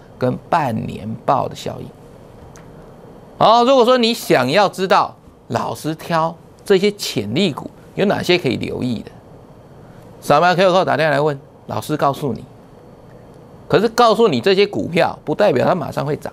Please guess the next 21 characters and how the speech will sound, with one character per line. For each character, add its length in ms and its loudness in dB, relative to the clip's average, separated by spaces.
哦。 80 -18
你 100 2
要 160 6
挑 260 2
得 120 0
到， 280 2
挑 180 0
得 100 0
对 220 2
买 440 -2
点 220 -2
才 140 -12
行 240 -12
啊。 80 -18
它 140 0
是 180 2
不 80 4
是 80 4
适 280 0
合 180 0
买 180 -6